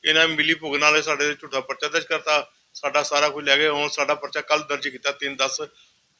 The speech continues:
ਦੋ ਹਜ਼ਾਰ ਚੌਵੀ ਨੂੰ। ਐਫ ਨੰਬਰ ਹੈਗੇ ਦੋ ਸੌ ਉੱਨੀ, ਅਹ, under section ਹੈਗੇ ਜੀ ਚਾਰ ਸੌ ਛੇ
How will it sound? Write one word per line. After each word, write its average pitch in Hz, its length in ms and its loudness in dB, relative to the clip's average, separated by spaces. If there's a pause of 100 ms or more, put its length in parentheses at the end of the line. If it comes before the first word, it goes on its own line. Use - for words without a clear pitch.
(140)
ਦੋ 139 140 0
ਹਜ਼ਾਰ 147 380 6
ਚੌਵੀ 139 260 -2
ਨੂੰ। 120 160 -6 (760)
ਐਫ 156 220 4
ਨੰਬਰ 156 260 0
ਹੈਗੇ 156 160 4
ਦੋ 147 160 -2
ਸੌ 147 140 -4
ਉੱਨੀ, 156 320 0 (800)
ਅਹ, 147 240 4
under 151 140 0
section 151 360 2
ਹੈਗੇ 147 240 2
ਜੀ 160 300 -2 (340)
ਚਾਰ 135 200 2
ਸੌ 151 120 -4
ਛੇ 151 360 2